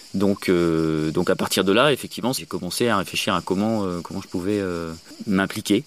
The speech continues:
En ce qui me concerne, c'est passé par un projet de vie un peu différent, mais aussi dans une implication, euh, longue et, et dense dans, dans ce mouvement. Donc voilà, c'est ce qui m'a amené aujourd'hui à, à cette transition. Mais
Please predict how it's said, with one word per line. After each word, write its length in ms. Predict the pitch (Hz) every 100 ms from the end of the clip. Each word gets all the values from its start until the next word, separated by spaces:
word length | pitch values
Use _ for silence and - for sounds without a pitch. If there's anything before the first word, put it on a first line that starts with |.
| - -
En 80 | -
ce 80 | 165
qui 100 | 131
me 40 |
concerne, 380 | 110 104 - 107
c'est 80 | -
passé 280 | - 82 92
par 180 | 90 82
un 80 |
projet 300 | 78 90 85
de 120 | 90 82
vie 380 | 76 85 98
un 80 | 87
peu 160 | 76 82
différent, 460 | 80 - 87 127
mais 160 | 151 85
aussi 340 | 80 - 113
dans 240 | 107 80 78 - - -
une 80 |
implication, 640 | 143 - - 85 - 101 92
euh, 160 | 80 85 85 78
longue 320 | 78 92 110
et, 500 | 95 80 80 80 78
et 40 | 80
dense 360 | 82 107 107
dans, 320 | 85 85 82 80
dans 160 | 78
ce 80 | -
mouvement. 260 | 87 80 143 -
Donc 100 | 90
voilà, 180 | 87
c'est 140 | 85 -
ce 60 |
qui 100 | -
m'a 140 | 85 82
amené 200 | 82 104
aujourd'hui 420 | 92 87 85 98
à, 320 | 87 78 78 78
à 60 |
cette 160 | 82 -
transition. 400 | 95 95 101 123
Mais 220 | 95 82